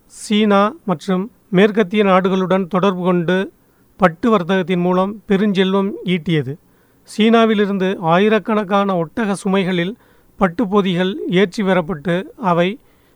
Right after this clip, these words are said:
இந்தியா, பூட்டான், நேபாளம், பாகிஸ்தான், ஈராக் வழியாக ரோமானிய தேசத்து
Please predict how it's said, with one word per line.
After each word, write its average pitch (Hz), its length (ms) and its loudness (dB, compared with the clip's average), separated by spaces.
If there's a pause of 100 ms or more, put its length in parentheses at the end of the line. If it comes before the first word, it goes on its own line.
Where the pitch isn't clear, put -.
இந்தியா, 190 600 2 (160)
பூட்டான், 185 600 0
நேபாளம், 180 640 2 (340)
பாகிஸ்தான், 190 720 0 (280)
ஈராக் 196 480 2
வழியாக 190 720 0 (160)
ரோமானிய 208 580 2
தேசத்து 180 680 -2